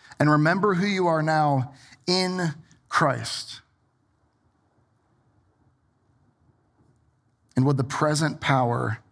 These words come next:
of our future kingdom cause us to be a faithful people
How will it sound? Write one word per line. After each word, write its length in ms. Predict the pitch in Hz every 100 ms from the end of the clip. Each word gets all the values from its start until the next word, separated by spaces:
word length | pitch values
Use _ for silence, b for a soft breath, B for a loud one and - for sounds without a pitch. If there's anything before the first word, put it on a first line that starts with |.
| b b b -
of 120 | 123
our 100 | 123
future 480 | - 139 143 143 135
kingdom 600 | - 120 107 98 - 87 - _ _ _ _ _ _ _ _ _
cause 400 | - 147 151 156
us 220 | 151 147 -
to 120 | 135
be 180 | 135 139
a 80 |
faithful 580 | 131 - 147 143 - 147
people 540 | 139 131 123 107 101